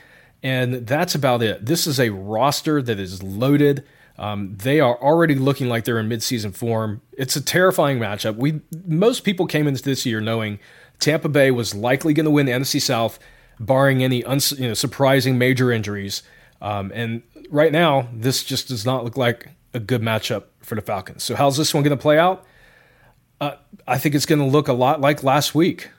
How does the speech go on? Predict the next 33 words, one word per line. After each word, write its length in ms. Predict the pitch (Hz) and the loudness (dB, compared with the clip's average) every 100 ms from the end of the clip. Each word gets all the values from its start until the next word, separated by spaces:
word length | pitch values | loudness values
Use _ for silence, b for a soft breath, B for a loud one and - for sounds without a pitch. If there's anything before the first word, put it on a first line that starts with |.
| _ | _
unfortunately. 640 | 113 107 110 92 90 85 - _ - | -8 -6 -6 -8 -12 -14 -18 _ -12
Um, 460 | 104 101 98 101 - _ | -8 -6 -6 -8 -12 _
I, 160 | 135 120 | -8 -6
I 140 | 117 | -6
think 320 | 110 - 196 | -6 -2 -2
the 80 | 185 | -2
Falcons 480 | 175 180 190 202 175 | 0 2 2 0 0
will 180 | 156 131 - | -2 -4 -12
have 180 | - 160 | -4 0
a 60 | 143 | 0
little 320 | 131 156 185 | 2 2 2
bit 200 | 196 - | 0 0
more 200 | 180 175 | 0 0
success. 640 | 175 185 - - 190 - - b b b b b b | 0 -2 0 0 -2 -6 -10 b b b b b b
The, 680 | 117 135 135 131 127 127 127 - | -2 2 4 4 4 0 -4 -10
the 160 | 139 | -6
reality 560 | 127 147 175 202 160 143 | 0 2 4 4 4 4
is, 460 | 127 123 117 - - - | 4 4 0 -8 -10 -12
um, 400 | 113 110 110 - _ _ 135 | -8 -8 -8 -14 _ _ -2
guys 260 | 143 147 | 0 2
like 140 | 151 131 | 2 2
Jalen 260 | 151 151 | 2 2
Mayfield 540 | 143 147 160 156 151 - - - | 2 0 2 2 2 -2 -16 -8
and, 560 | 120 110 110 95 - - | -4 -4 -6 -8 -12 -10
um, 480 | 113 107 101 101 - - | -8 -6 -6 -10 -14 -4
Matt 200 | 131 - | -4 0
Hennessy, 480 | 151 156 175 151 - B B B B | 0 0 0 -2 -4 B B B B
they're 140 | 143 | 2
gonna 160 | 165 196 | 4 4
be 260 | 185 170 | 4 4
overwhelmed 540 | 175 175 160 165 143 90 - - | 4 2 4 2 2 -2 -12 -10
again. 380 | 117 101 82 - _ - | -8 -8 -10 -18 _ -6
And 480 | 123 117 113 113 | -2 0 0 -4